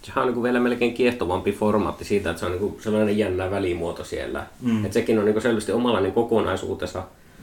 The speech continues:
Speaker 1: koska niinku sinkussa just se on A- ja B-puoli, niin sitten se on selvästi, tässä on kaksi biisiä. Sitten
Speaker 2: Mm.
Speaker 1: joku E P, niinku se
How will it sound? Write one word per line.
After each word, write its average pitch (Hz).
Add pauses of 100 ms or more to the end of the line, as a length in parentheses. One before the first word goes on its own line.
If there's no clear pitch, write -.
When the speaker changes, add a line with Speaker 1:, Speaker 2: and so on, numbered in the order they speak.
(440)
Speaker 1:
koska 87
niinku 98
sinkussa 104
just 101
se 92
on 92
A- 95
ja 90
B-puoli, 90
niin 87
sitten 92
se 98
on 92 (120)
selvästi, 98
tässä -
on 104
kaksi -
biisiä. 78 (600)
Sitten 113
Speaker 2:
Mm. 104
Speaker 1:
joku 110
E 117
P, 120
niinku 95
se 98